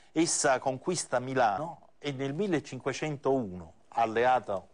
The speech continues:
questa volta con Ferdinando il Cattolico, conquista,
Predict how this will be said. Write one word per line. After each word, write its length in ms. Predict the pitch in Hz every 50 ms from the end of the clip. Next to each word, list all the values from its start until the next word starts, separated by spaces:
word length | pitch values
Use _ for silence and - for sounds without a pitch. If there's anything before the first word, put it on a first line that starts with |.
| _ _ _ - _
questa 320 | _ - 107 101 - - 110
volta 320 | 107 123 123 110 - 101
con 180 | 87 92 95 95
Ferdinando 600 | - 117 104 95 104 117 131 127 110 101 107 123
il 80 | 131
Cattolico, 640 | - - 180 - - - 92 92 127 127 - 147 - - _ _ _ _ _
conquista, 720 | _ - 156 143 139 - 123 107 - - - - 82 - -